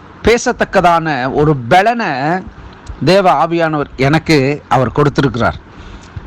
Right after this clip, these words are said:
இந்த வார்த்தை கேட்கிற தேவ பிள்ளைகளே, உங்க வாழ்க்கையில நிச்சயமாக உங்களுக்கு உங்களுடைய சூழ்நிலையில சரீரப்பிரகாரமா ஏற்படுகிற பலவீனத்துல, "யாரு எனக்கு உதவி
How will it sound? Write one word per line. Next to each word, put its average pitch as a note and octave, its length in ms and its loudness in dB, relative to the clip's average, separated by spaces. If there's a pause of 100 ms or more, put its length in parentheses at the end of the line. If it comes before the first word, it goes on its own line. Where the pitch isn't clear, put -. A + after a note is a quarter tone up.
(140)
இந்த F#3 140 2
வார்த்தை A3 360 2
கேட்கிற E3+ 580 2
தேவ F3 200 2
பிள்ளைகளே, C#3+ 580 0 (200)
உங்க G3 240 2
வாழ்க்கையில E3 920 0 (920)
நிச்சயமாக F3+ 1120 0 (1400)
உங்களுக்கு G#3+ 880 0
உங்களுடைய E3+ 360 2 (140)
சூழ்நிலையில G#3+ 580 2 (280)
சரீரப்பிரகாரமா G#3 800 0
ஏற்படுகிற F3 680 0
பலவீனத்துல, D#3 920 2 (960)
"யாரு F#3 280 2
எனக்கு G3 280 -2
உதவி G3+ 280 2